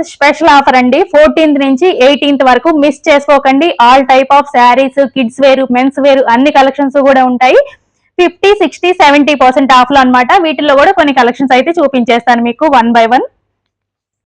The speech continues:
ఇప్పుడు వచ్చేసి ఈ శారీస్ అన్ని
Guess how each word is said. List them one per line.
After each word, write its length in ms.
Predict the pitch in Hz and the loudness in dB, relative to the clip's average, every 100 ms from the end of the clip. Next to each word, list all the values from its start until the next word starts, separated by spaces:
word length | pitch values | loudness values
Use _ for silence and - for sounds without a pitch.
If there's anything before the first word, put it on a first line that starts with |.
| _ _ _ _ _ - - - - - | _ _ _ _ _ -20 -20 -20 -14 -10
ఇప్పుడు 160 | 262 269 | -4 -2
వచ్చేసి 340 | 262 285 277 392 302 | -2 -4 -4 -4 -4
ఈ 40 | 285 277 | -6 -2
శారీస్ 340 | 254 247 294 277 | -2 -2 -4 -4
అన్ని 180 | 254 | -4